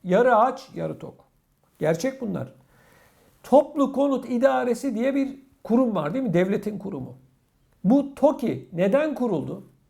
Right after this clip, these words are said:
Dar gelirli olan vatandaşlarımızı ev sahibi yapmak için. Şimdi size soruyorum. Emekli maaşınızla siz toki'den ev alabilir misiniz? Bir tane taksit ödeyebilir misiniz maaşınızla?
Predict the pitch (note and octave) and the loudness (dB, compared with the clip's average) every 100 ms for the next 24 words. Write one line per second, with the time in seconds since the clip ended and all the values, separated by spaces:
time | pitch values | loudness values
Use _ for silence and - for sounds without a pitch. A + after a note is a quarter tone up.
0 | _ _ _ _ _ _ _ _ - D3+ | _ _ _ _ _ _ _ _ -4 6
1 | A#3+ D4 C#4 B3 A3+ G#3+ E3 D#3 - A3 | 6 6 2 -2 -2 -4 -6 -8 -4 0
2 | A3+ F#3+ D3+ G3 A3 A3+ A3 G#3+ G#3 A3 | 0 -2 0 -2 0 -4 -2 -4 -4 -4
3 | G#3 G#3+ G#3 C4 - A#3+ A#3 - F3 E3+ | -4 -4 -2 -4 2 2 2 -4 -6 -6
4 | D#3 D3 F#3+ B2+ - B2+ - - C4+ B3+ | -6 -8 -10 -12 -12 -16 -16 -4 -2 0
5 | G#3+ A3+ B3+ A#3+ A3 G#3+ D#3 A#2 - _ | -2 0 0 2 0 0 -2 -6 -16 _
6 | - - _ _ _ _ _ _ _ _ | -20 -20 _ _ _ _ _ _ _ _
7 | _ - - - - - _ G#3+ B3+ C#4+ | _ -20 -20 -20 -20 -20 _ 6 6 4
8 | C4+ D4 C#4+ C#4 C4+ C4 - C4+ C#4 B3 | -4 -6 0 2 2 -2 -4 -4 -2 0
9 | A#3+ G#3 - C#4 C#4+ - - _ _ _ | 0 0 0 -2 0 -2 -10 _ _ _
10 | _ _ _ - B3+ D#4 C#4 C4+ A#3+ G3+ | _ _ _ 2 4 4 0 0 0 -2
11 | D#3+ - C4 C#4 C#4 A#3+ C4 C4 C4 C4+ | -8 6 6 6 2 -2 0 2 0 -4
12 | D4+ C4+ - F#3+ D#3 G3+ F4 - B3+ A#3+ | -4 -6 -8 -10 -8 -2 0 2 2 2
13 | A#3+ B3+ B3+ A#3+ B3+ A#3+ B3+ B3 D4 C#4+ | 2 0 -2 -6 -4 -2 -2 -2 -4 -6
14 | A#3 A3 G3+ F3+ E3+ - F3 C3 - | -8 -10 -8 -6 -6 -10 -14 -14 -14